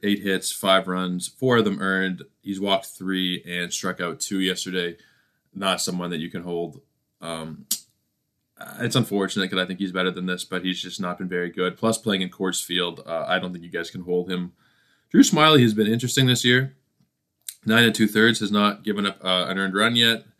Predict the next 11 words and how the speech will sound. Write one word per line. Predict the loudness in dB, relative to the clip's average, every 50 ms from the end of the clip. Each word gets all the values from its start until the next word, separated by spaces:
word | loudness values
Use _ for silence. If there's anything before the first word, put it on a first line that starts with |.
| _ _ _ _ _ _ _ _ _ _ _ _ _
He | 2 4
might | 6 6 6 8
be | 8 6 6
worth | 6 4 4 4 4
an | 4 4
ad | 6 6 4 4 2
in | -2 -4 -2
deeper | 0 -2 0 2 2 2
leagues, | 2 2 0 0 -2 -4 -8
but | -4 -2 -2 -2 -2 -4 -2
I, | 4 6 6 6 6 6 4 2 0 -2 -6 -10